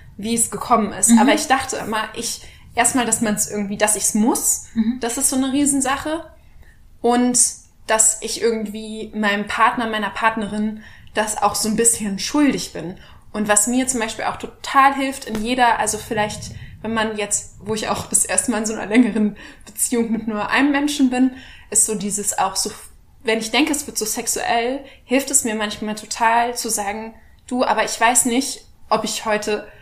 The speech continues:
Speaker 1: Sex möchte."
Speaker 2: Mhm.
Speaker 1: Und ich weiß, dass ich das ihm eigentlich nicht mehr sagen muss, aber manchmal tut es mir einfach so gut, es gesagt zu haben,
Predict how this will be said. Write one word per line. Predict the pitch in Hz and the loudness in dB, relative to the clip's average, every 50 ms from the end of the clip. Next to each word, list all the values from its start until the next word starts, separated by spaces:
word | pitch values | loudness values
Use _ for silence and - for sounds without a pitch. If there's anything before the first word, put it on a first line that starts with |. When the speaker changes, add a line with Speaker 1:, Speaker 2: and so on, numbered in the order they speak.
| - - - - - | -20 -20 -20 -8 -2
Speaker 1:
Sex | - - 240 185 - - - | -2 0 0 0 0 0 0
möchte." | 226 220 226 226 - - - - - - - - - - - - | 0 0 0 -2 -4 -8 -10 -12 -14 -14 -16 -18 -20 -16 -10 -10
Speaker 2:
Mhm. | 214 196 214 233 226 | -6 -2 0 0 2
Speaker 1:
Und | 233 226 226 220 - - - - - - - - - - - - - - _ - - - - - - - | 2 2 0 0 0 -2 -4 -6 -10 -20 -20 -20 -20 -20 -20 -20 -20 -20 _ -20 -20 -20 -20 -14 -8 -6
ich | 226 220 - | -4 -4 0
weiß, | 240 240 247 247 - | 0 0 0 0 0
dass | - - - | 0 0 0
ich | - - | -2 -2
das | - 202 - - | -4 -4 -4 0
ihm | 247 262 262 | 0 0 0
eigentlich | - 214 226 214 214 - | 0 -2 -4 -4 -6 -6
nicht | 240 233 - 240 | -6 -6 -4 -4
mehr | 208 196 | -4 -2
sagen | 202 233 240 269 277 220 208 | 2 4 4 4 4 2 -2
muss, | 214 240 302 - - - - | -4 -4 -2 -2 -2 -2 -2
aber | 208 208 208 | -2 -2 -2
manchmal | 214 226 247 254 - 269 240 240 | 0 0 -2 -2 -2 -2 -4 -4
tut | - - - | -6 -8 -6
es | - - - | -4 0 4
mir | 247 262 285 294 - | 4 4 4 4 0
einfach | - 226 214 226 233 | -4 -6 -8 -6 -4
so | - - - - | -4 -4 -4 -6
gut, | - 254 247 | -10 -8 -4
es | 233 226 - | -2 -4 -2
gesagt | - 185 - 226 - - - - | -2 -2 -4 -4 -4 -6 -4 -4
zu | - 202 190 | -4 -4 -4
haben, | 196 190 196 233 233 269 277 | -6 -6 -4 -2 -4 -4 -4